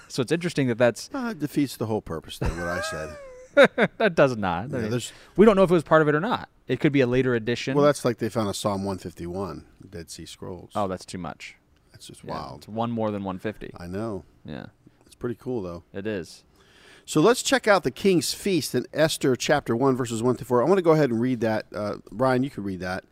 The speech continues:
Speaker 1: Yeah, one through
Speaker 2: Uh,
Speaker 1: four.
Speaker 2: yeah, th-, it just kinda lays the, uh, foundation for the storyline here of what the king's gonna be doing and what's going down.
Speaker 1: That's right. All right. So now it came to pass in the days of Ahasuerus. This was the Ahasuerus who reigned over one hundred and twenty-seven provinces from India to Ethiopia.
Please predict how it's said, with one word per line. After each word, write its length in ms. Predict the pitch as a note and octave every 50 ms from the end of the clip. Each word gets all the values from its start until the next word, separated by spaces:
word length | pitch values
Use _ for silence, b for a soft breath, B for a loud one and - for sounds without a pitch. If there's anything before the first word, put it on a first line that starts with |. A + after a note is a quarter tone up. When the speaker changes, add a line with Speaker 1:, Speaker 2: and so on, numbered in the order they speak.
| _
Speaker 1:
Yeah, 120 | - G2+ G2
one 160 | F#2+ G2+ G2
through 100 | G#2+ G2
Speaker 2:
Uh, 220 | G2+ A2 A2 G#2+
Speaker 1:
four. 20 | - -
Speaker 2:
yeah, 180 | B2+ A#2+ A2+
th-, 160 | A#2+ - -
it 20 | C3+
just 220 | F3 F3 - -
kinda 180 | - G#3+ F3+ C#3+
lays 240 | D3+ D3+ C#3+ B2 B2
the, 180 | C3 A#2+ A2+
uh, 200 | A2 G#2 G2 F#2+
foundation 640 | - - A#2 A#2 A2+ G#2+ A2+ A2+ A2+ A2 - - G2+
for 120 | - -
the 80 | F#2+ F#2
storyline 600 | - - - F#2+ F2+ G#2 G2+ F#2+ F#2+ F#2+ F#2+ F2+
here 240 | F#2 F#2+ F#2 F#2 F#2
of 120 | F#2 E2+ F#2
what 100 | G2+ -
the 60 | -
king's 260 | - - F#2+ F2+ -
gonna 100 | F2+ F2+
be 100 | F2 F2
doing 260 | E2+ F2 F2+ F2 F2
and 60 | F#2
what's 140 | F2+ E2+ -
going 220 | - F#2 F2 F2 E2
down. 320 | F2 E2+ E2 E2+ E2+ E2+ _ _ _
Speaker 1:
That's 180 | - G2+ - G#2+
right. 100 | F#2 D#2
All 60 | G#2
right. 160 | A2 F#2+ F#2
So 80 | - A#2
now 160 | B2 C#3+ C#3+
it 80 | C#3+ -
came 200 | - F#3+ G#3 A3+
to 40 | B3+
pass 380 | - - - C3 C3+ C3+ B2+ -
in 100 | B2+ A2+
the 60 | A2
days 420 | G2 F#2 A2+ A2+ A#2+ C3 B2+ G#2+
of 60 | G#2 F#2
Ahasuerus. 800 | F#2+ F2+ - A#2+ B2+ B2 - - C#3 A#2 A2 C3+ - - - - B B B B B B B B B -
This 200 | B2+ B2+ - -
was 460 | B2+ A#2 A2+ A2 G#2+ - - - - b b b b -
the 140 | A#2 A#2+ A#2+
Ahasuerus 540 | A2+ G#2 C3 B2+ B2+ - C3+ B2 A2 - -
who 100 | B2 A2+
reigned 360 | G2+ A2 A2+ A2 A2 A2 A2
over 300 | - A2+ G2+ G2 G2+ G2
one 240 | G2 G#2+ A#2+ C3 B2
hundred 360 | A2 B2 A#2+ A2 A#2 A#2 - -
and 120 | G2 F#2+
twenty-seven 680 | - - B2 A#2+ - - B2 - - A#2 G2+ F#2+ F#2 -
provinces 600 | - A#2 A2 G#2+ G2 G2+ F#2+ - F#2+ G2+ A#2+ -
from 180 | - G#2 G2+ -
India 340 | A#2+ A#2 A2+ G#2+ G#2+ G#2
to 180 | G2 - - G#2+
Ethiopia. 600 | G#2+ G2+ - G2+ G2+ A#2+ B2 - F#2 E2 - -